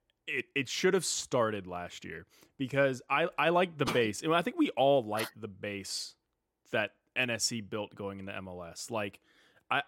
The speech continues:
I'm, I'm very happy that we're stout defensively. It hasn't panned out on, on at,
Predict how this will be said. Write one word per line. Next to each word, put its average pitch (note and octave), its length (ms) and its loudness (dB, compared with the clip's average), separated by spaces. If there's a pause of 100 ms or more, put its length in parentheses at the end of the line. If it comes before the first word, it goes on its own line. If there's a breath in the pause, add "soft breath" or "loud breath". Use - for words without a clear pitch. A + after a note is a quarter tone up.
I'm, D3 300 2
I'm C#3+ 160 2
very D#3+ 320 4
happy D3 340 0
that B2 120 2
we're A#2 100 -4
stout - 320 -2
defensively. G2 640 -12 (180 soft breath)
It G#2+ 80 -6
hasn't C3+ 280 0
panned C#3+ 340 -2
out A#2 280 2
on, G#2 520 -8
on G#2+ 420 -8 (180)
at, A2 80 -2